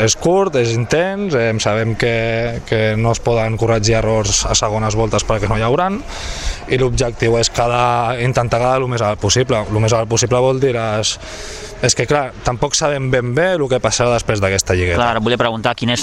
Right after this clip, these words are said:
Speaker 2: el pla de
Speaker 1: Aleshores,
Speaker 2: competició.
Speaker 1: el seu seria quedar primer i aviam què passa.
Speaker 2: Mm.
Speaker 1: Suposo que en cas de que vulguin jugar més partits, els segons entrarien,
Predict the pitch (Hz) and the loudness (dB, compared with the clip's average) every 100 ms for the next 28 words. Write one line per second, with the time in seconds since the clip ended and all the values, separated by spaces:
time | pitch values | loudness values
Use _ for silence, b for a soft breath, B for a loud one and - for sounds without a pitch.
0 | - 156 143 143 131 123 127 127 123 139 | -2 0 0 0 0 0 -2 -2 -2 0
1 | 139 120 127 139 139 135 143 120 120 123 | 0 0 -2 -2 0 0 0 2 0 2
2 | 123 127 143 117 104 107 110 117 143 143 | 0 0 0 0 0 0 0 0 2 0
3 | 180 233 104 92 B B B B B 107 | -2 -2 -4 -6 B B B B B -2
4 | 107 113 117 120 113 120 120 120 120 120 | 2 2 2 0 0 0 2 0 0 -2
5 | 120 127 120 123 123 120 120 117 120 120 | 0 0 2 2 2 2 2 2 2 2
6 | 120 - 117 113 127 104 101 107 104 110 | 0 -2 -2 2 2 2 0 2 2 2
7 | 107 110 113 120 143 165 180 196 | 2 2 2 4 4 2 -2 -6